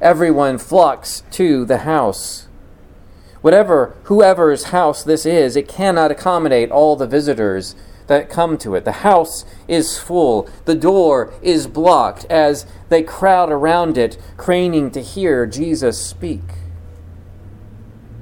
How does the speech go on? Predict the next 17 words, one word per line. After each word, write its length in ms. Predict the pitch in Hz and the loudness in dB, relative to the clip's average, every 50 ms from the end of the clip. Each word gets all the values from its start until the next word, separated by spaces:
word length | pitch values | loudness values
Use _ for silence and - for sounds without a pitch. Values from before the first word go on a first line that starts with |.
| - - - | -20 -2 2
They 160 | 156 175 190 | 4 4 4
are 100 | 180 170 | 4 4
not 200 | 170 160 156 151 | 2 2 0 0
here 560 | - - 190 202 180 160 131 113 101 - - - - - - - - - - | -2 -2 0 2 4 4 4 2 0 -2 -6 -14 -20 -20 -20 -20 -20 -10 -6
to 100 | - 147 | -4 -4
see 280 | - - - 202 175 143 | -4 -2 0 2 2 2
a 40 | |
healing. 600 | 127 - - 202 190 190 180 160 127 110 95 92 | 2 0 -2 0 2 2 4 4 2 0 -2 -2
They 180 | 98 143 147 143 | 0 2 4 4
are 100 | 135 123 | 4 2
here 580 | 117 - - 110 110 127 135 120 110 101 95 - - - - - - - - | 0 -4 -6 -2 0 2 2 2 2 0 -2 -6 -12 -20 -20 -20 -20 -16 -6
to 120 | - 156 | -4 -4
hear 460 | 143 - - - - 208 170 127 117 | -4 -4 -8 -6 -2 0 2 2 4
a 120 | 117 - 123 | 4 2 2
word. 560 | 120 120 139 151 147 120 95 87 80 80 - - - - - - - - - - - - - - - - - - - | 0 0 0 2 2 2 0 -2 -4 -8 -14 -18 -20 -20 -20 -20 -20 -20 -20 -20 -20 -14 -12 -12 -12 -12 -14 -14 -2
This 260 | 135 180 185 185 - | 0 0 0 2 2
is 360 | 190 180 180 165 160 160 - | 2 2 4 2 0 -2 -6